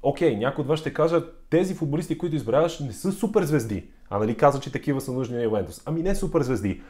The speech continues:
но показват в отборите, в които играят в момента, че са основни фигури и някакси изпъкват с представянето. Сякаш се извлича максималното от тях, а в Юве това не се случи. Демирал отиде в Аталанта, пуснат общо взето с лека ръка. Какво да кажем за Кристиан Ромеро? Титуляр във висшата лига,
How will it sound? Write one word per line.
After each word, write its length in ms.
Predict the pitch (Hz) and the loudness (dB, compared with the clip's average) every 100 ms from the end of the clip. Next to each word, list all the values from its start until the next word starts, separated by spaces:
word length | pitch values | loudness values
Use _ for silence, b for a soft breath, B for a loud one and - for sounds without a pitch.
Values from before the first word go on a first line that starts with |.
| B B | B B
но 120 | 131 | -4
показват 420 | - 110 170 160 - | -2 2 2 2 -6
в 60 | |
отборите, 380 | 107 147 156 147 | -2 0 0 -2
в 60 | - | -6
които 200 | 156 139 | -4 -2
играят 220 | 143 135 | -2 -2
в 60 | |
момента, 340 | 127 151 156 151 | 0 2 2 0
че 100 | 131 | -2
са 140 | - | -2
основни 440 | 113 139 160 160 151 | -2 4 4 4 -2
фигури 440 | 180 139 87 - B B | 0 0 0 -4 B B
и 60 | 175 | 0
някакси 420 | 190 190 175 160 - | 0 -2 -8 -8 -4
изпъкват 540 | 156 - 170 170 165 | -4 0 -2 0 -2
с 360 | - 156 - - b b b | 0 -4 -4 -16 b b b
представянето. 500 | 147 - 160 123 - | 0 4 4 4 -2
Сякаш 340 | - 139 139 | 2 2 2
се 180 | - 131 | -4 -2
извлича 400 | 117 101 185 220 | -2 0 2 2
максималното 580 | 185 - 139 120 110 110 | 0 -2 -2 0 0 -2
от 80 | 104 | 2
тях, 180 | 160 160 | 2 2
а 60 | |
в 80 | 156 | 0
Юве 240 | 170 165 | 2 2
това 200 | 143 151 | 0 -2
не 80 | 151 | -2
се 120 | 151 | -4
случи. 380 | 127 92 - - - | -6 -6 -8 -8 0
Демирал 440 | 151 160 135 - B B | 2 6 4 2 B B
отиде 260 | 135 175 156 | -2 0 2
в 80 | 165 | 0
Аталанта, 560 | 143 151 160 160 147 B B B | 0 0 2 2 2 B B B
пуснат 400 | 185 175 165 156 | -2 4 4 4
общо 220 | 160 - 143 | 2 2 0
взето 220 | 147 131 | 0 -2
с 100 | 139 | 0
лека 220 | 120 101 | 2 2
ръка. 240 | 90 87 | 2 0
Какво 260 | 95 - 110 | -2 0 2
да 80 | 113 | 4
кажем 240 | 127 127 | 2 0
за 100 | 110 | -4
Кристиан 400 | 110 104 135 120 | -6 -2 0 2
Ромеро? 340 | 120 113 104 - | 2 2 2 0
Титуляр 380 | 98 110 117 | -6 4 4
във 180 | 131 123 | 4 2
висшата 360 | 131 131 110 104 | 0 -2 -2 0
лига, 260 | 110 180 | 2 2